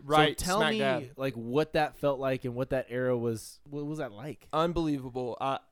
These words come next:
Speaker 1: I tell people all the time, I'll never have more fun as a sports fan. It was electric at all moments around that, around the city, around the school. Every weekend, you just knew you were gonna see something super special
Speaker 2: Yeah.
Speaker 1: and something you've never seen before.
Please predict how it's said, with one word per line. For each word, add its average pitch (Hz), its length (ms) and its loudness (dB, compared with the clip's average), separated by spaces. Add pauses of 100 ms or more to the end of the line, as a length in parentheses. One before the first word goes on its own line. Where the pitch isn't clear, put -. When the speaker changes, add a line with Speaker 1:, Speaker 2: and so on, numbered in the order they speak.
(200)
Speaker 1:
I 131 80 -2
tell 156 240 0
people 147 220 -2
all 139 120 2
the 135 60 -2
time, 143 420 -2
I'll 131 140 -4
never 143 380 -4
have 135 260 -2
more 135 220 -10
fun 143 480 -6 (160)
as 131 160 -4
a 127 40 -8
sports 139 360 -6
fan. 139 420 -6 (840)
It 147 120 -4
was 135 320 -6 (100)
electric 143 640 -6
at 135 100 -6
all 139 200 2
moments 143 500 -2
around 135 420 -2
that, 123 220 -8 (560)
around 151 260 0
the 131 120 0
city, 185 520 -4 (260)
around 147 220 0
the 139 60 -6
school. 165 480 0
Every 160 280 0
weekend, 147 460 -2
you 139 60 -6
just 135 220 -8
knew 139 80 -4
you 135 160 -2
were 135 80 -2
gonna 127 140 -8
see 135 180 -8
something 127 300 -6
super 131 320 -8
special 127 560 -4
Speaker 2:
Yeah. 127 340 -2
Speaker 1:
and 127 100 -12
something 139 360 -2
you've 131 160 -8
never 139 260 -4
seen 139 260 -6
before. 131 520 -4